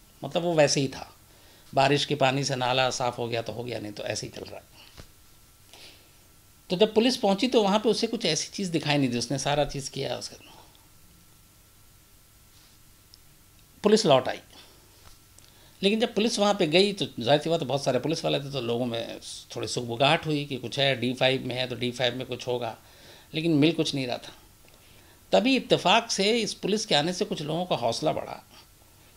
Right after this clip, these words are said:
और वो घर के पीछे देखने लगे, तो उस नाले को देखा गया। एक शख्स ने अपना दिमाग चलाया,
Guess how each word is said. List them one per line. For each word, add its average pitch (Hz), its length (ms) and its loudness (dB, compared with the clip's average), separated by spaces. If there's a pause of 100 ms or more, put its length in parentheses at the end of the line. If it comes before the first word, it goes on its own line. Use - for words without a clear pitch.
(300)
और 190 120 4
वो 214 120 2
घर 165 260 2
के 220 160 -2
पीछे 165 320 0
देखने 175 300 2
लगे, 156 180 4
तो 208 140 -4
उस 202 220 -6
नाले 151 400 2
को 165 160 0
देखा 107 300 -8
गया। 104 200 -14 (1160)
एक 240 280 4
शख्स - 360 0
ने 120 160 -8 (920)
अपना 151 220 2
दिमाग 131 300 0
चलाया, 151 400 -4